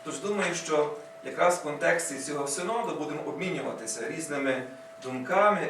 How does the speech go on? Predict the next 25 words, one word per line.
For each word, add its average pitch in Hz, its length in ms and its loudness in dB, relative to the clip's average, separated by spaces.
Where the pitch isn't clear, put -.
різними 156 340 0
дарами, 156 600 6
досвідом, 165 640 4
для 135 120 0
того, 208 220 0
щоб 156 280 -4
справді 156 680 4
кожен 214 480 2
віруючий 123 500 -2
Української 135 680 -2
Греко-Католицької 165 640 -2
Церкви - 560 2
був 175 220 -4
активним 220 680 0
мирянином 160 680 6
у 175 60 -4
парафії, - 640 4
в 208 80 -10
парафіяльному 190 720 0
житті, 180 380 -4
а 233 160 2
так 220 200 0
само 196 360 4
активним 185 540 2
громадянином 147 840 2